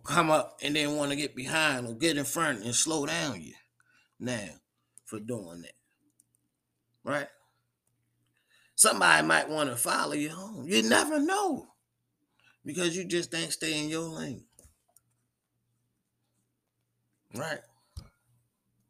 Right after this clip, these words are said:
Now, right, the business may be ran different because you were supposed to study,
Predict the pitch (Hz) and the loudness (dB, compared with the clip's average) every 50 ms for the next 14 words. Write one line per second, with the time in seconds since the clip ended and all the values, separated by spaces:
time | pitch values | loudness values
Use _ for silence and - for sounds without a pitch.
0 | _ _ _ _ _ _ _ _ _ _ _ _ _ _ _ _ _ _ _ _ | _ _ _ _ _ _ _ _ _ _ _ _ _ _ _ _ _ _ _ _
1 | _ _ _ _ _ _ _ _ _ _ _ - - 110 165 185 302 294 196 147 | _ _ _ _ _ _ _ _ _ _ _ -12 -6 0 2 6 8 8 8 8
2 | 131 123 127 156 180 196 _ _ _ _ _ - 143 - 143 151 151 - - - | 6 0 -4 -6 -8 -12 _ _ _ _ _ -18 -12 -10 -8 -8 -8 -10 -12 -16
3 | - - - _ _ _ _ _ - - - - _ - - - - _ _ _ | -20 -20 -20 _ _ _ _ _ -12 -12 -12 -12 _ -20 -20 -20 -20 _ _ _
4 | _ - _ _ _ - - _ _ _ _ _ _ - - - - - - - | _ -20 _ _ _ -20 -20 _ _ _ _ _ _ -20 -20 -20 -12 -10 -10 -10
5 | - - _ _ _ - - 147 143 - 165 175 175 156 131 156 156 151 - - | -10 -12 _ _ _ -14 -14 -14 -6 2 4 4 4 4 2 -2 -4 -6 -8 -10
6 | - - - _ _ _ _ _ _ _ _ _ _ _ - 143 151 160 151 139 | -12 -18 -20 _ _ _ _ _ _ _ _ _ _ _ -4 -2 0 0 0 0
7 | 139 147 143 156 156 156 156 151 147 139 131 135 156 156 143 - 156 160 - - | 0 0 2 4 4 4 4 2 0 -4 -2 -2 -2 -2 -2 -6 -10 -12 -14 -16
8 | _ _ _ _ _ _ _ _ _ _ _ _ _ _ _ - - - - 101 | _ _ _ _ _ _ _ _ _ _ _ _ _ _ _ -20 -20 -18 -12 -10
9 | 120 117 143 143 131 127 120 113 113 117 117 - _ _ _ _ _ _ _ _ | -6 -2 0 2 2 2 2 0 -2 -6 -8 -10 _ _ _ _ _ _ _ _
10 | - 127 170 190 190 165 151 139 - - 131 - - 160 156 143 120 - - 131 | -8 -2 -2 0 0 0 2 2 2 0 0 0 0 2 2 2 0 -2 -6 -4
11 | 123 - - - 156 151 143 139 143 143 175 | -2 -2 -2 0 2 2 2 2 0 -2 -4